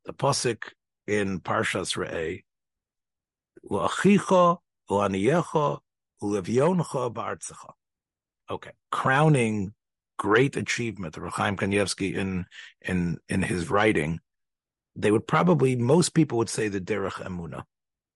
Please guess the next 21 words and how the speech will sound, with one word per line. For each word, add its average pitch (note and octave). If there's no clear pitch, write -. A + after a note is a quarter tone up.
Now, C3+
he D#3+
has F#3
a D3
little D#3+
bit D#3
of C3
Hilchos C#3
Beis B2+
HaBchira, B2
the A2+
Derech A2+
HaKodesh, A#2+
but G#2
he A2+
did C3
not D#3+
finish D#3
the E2+
Sefer A2+
Avoda, G2+